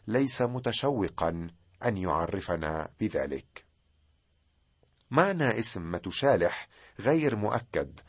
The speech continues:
ربما يعني يبعث أو يرسل لاحقا، وآخرون يعتقدون أن معنى الاسم هو عندما يموت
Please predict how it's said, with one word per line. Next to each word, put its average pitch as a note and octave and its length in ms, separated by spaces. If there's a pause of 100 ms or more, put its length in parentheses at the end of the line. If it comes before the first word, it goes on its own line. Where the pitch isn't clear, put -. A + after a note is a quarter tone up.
(320)
ربما B2 460
يعني G#2+ 640 (320)
يبعث A2 680 (100)
أو G2+ 280
يرسل A2+ 640
لاحقا، E2 680 (640)
وآخرون D3 640
يعتقدون A#2 720
أن G#2 280
معنى A#2+ 280
الاسم B2 560 (240)
هو B2+ 220
عندما A#2+ 640
يموت C3+ 640